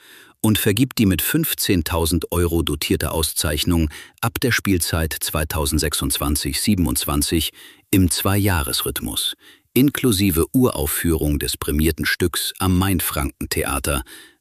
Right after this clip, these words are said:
wie das Haus im Rahmen seiner Spielzeitkonferenz unter der neuen Intendanz von Daniel Morgenroth mitteilte. Mit dem Preis soll der Würzburger Schriftsteller Leonhard Frank gewürdigt und in seinem Sinne nach neuen,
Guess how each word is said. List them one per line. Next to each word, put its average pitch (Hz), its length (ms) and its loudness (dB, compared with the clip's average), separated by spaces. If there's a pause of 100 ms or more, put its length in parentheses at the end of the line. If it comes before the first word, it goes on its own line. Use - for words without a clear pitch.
(100)
wie 117 100 2
das 110 240 0
Haus 117 240 0
im 101 120 2
Rahmen 87 400 4
seiner 80 240 0
Spielzeitkonferenz 85 1160 0 (380)
unter 117 240 2
der 110 100 4
neuen 127 260 4
Intendanz 87 680 2
von 73 280 -2
Daniel 76 480 2
Morgenroth 69 880 -2
mitteilte. - 680 -6 (720)
Mit 113 160 2
dem 117 140 4
Preis 120 400 0
soll 98 200 0
der 85 180 2
Würzburger 98 560 0
Schriftsteller 85 680 0
Leonhard 80 600 0
Frank - 500 -2
gewürdigt 67 640 -2 (440)
und 110 200 0
in 101 100 6
seinem 117 320 4
Sinne 104 320 4
nach 80 240 0
neuen, 104 560 2